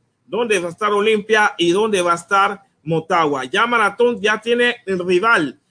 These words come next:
ya tiene el rival y aquí le vamos a decir cómo se va a jugar esa eliminatoria de la concacaf League. Ya, eh, como habíamos, eh, mencionado ayer, ya están los tres equipos y ya tenemos el calendario con fechas y todo para,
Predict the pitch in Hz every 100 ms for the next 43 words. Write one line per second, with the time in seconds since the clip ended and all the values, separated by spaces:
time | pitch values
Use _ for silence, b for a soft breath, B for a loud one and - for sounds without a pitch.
0 | _ - 190 202 214 185 196 254 233 180
1 | - 254 202 185 214 196 190 175 160 240
2 | 247 233 _ _ _ _ 202 226 233 220
3 | 185 202 220 190 214 233 - _ 226 247
4 | 240 254 240 - 233 233 226 240 220 196
5 | 233 226 208 208 196 214 202 190 190 175
6 | 156 - _ _ _ _ 160 214 247 247
7 | - 185 175 196 185 180 185 226 226 202
8 | 196 175 220 180 214 214 180 190 233 220
9 | 180 185 - 214 190 170 214 202 175 262
10 | 262 254 247 - _ _ - 170 226 247
11 | 226 226 247 233 226 208 196 180 180 226
12 | 254 247 233 180 165 240 240 226 202 185
13 | 254 254 247 247 _ _ _ _ 220 220
14 | 240 233 233 190